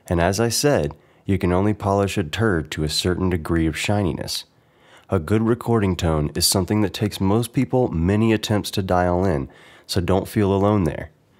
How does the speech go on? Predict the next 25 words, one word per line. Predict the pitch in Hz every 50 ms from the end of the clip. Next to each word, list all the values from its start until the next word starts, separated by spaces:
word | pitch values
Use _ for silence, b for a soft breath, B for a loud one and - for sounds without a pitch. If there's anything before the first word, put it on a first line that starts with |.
| b b b b b b b b b b b
The | 117 110
last | 113 123 156 160 -
thing | 190 175 170
I | 156
want | 143 139 135
to | 131 120
say | - - 117 104 95
is | 90 85 80 76
that, | 85 80 78 - -
in | - 107 95 95
most | 101 107 117 127 - -
cases, | - 131 127 127 - 143 143 139 135 - - -
your | 110 107 117 113
guitars | 120 120 - - 117 117 120 143 139
are | 143 147 - -
only | 101 95 104 113 123 120
going | 110 92 85 87 90 95 98
to | 95 98
sound | - - 90 85 87 92 87
as | 85 76
good | 76 - 85 85 87
as | 98 95 90
your | 87 82 76
bass | 67 - 71 76 - -
does. | - - - - - - - - -